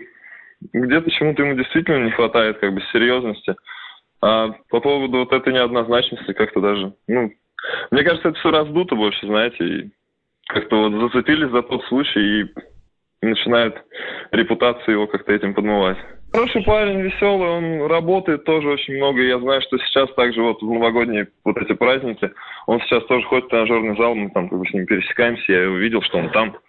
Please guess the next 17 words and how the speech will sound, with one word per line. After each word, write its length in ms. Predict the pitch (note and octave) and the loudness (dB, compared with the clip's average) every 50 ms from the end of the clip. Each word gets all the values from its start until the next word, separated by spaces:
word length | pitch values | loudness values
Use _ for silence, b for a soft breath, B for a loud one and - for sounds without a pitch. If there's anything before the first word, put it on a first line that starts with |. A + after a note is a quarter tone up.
| B B B B B B B B B _ | B B B B B B B B B _
работает 480 | - F#2+ G#2 F#2+ G2+ A#2+ B2 - A2+ - | 0 0 2 2 2 0 0 0 -2 -4
над 120 | A2+ G2+ | -4 -4
собой, 320 | - A2+ G#2+ G#2+ B2+ C#3+ C#3 | -2 0 0 2 2 0 0
у 40 | B2 | 0
него 120 | G#2+ - | -2 -2
сейчас 200 | - G#2 G2 F#2+ | -2 -2 -2 0
было 180 | F#2 G#2 G#2 G2+ | 0 0 0 0
несколько 420 | G2+ G2+ F#2+ - - F2 - - - | 0 -2 -4 -4 -4 -6 -6 -6 -2
травм 300 | - A#2 A#2 A#2+ A#2 G#2 | 0 2 2 2 0 -2
подряд, 380 | - G2 F#2+ G#2 A2+ A#2 - | -2 -2 0 2 0 0 0
как 160 | - G#2 G2 F2+ | 0 -2 -2 -2
бы 80 | F2+ | -4
такая 260 | - F2+ - F#2 F#2 F#2+ | -6 -6 -4 -2 -2 0
не 100 | F#2+ G2 | 0 0
очень 220 | F#2 - - F2+ | -2 -2 -2 0
удачная 320 | F2+ F#2+ F2+ - - E2+ D#2 | 0 0 0 0 -4 -4 -2
полоса. 460 | F2+ F#2 F#2+ - - A2 A2+ A2 | 0 0 0 2 2 0 0 0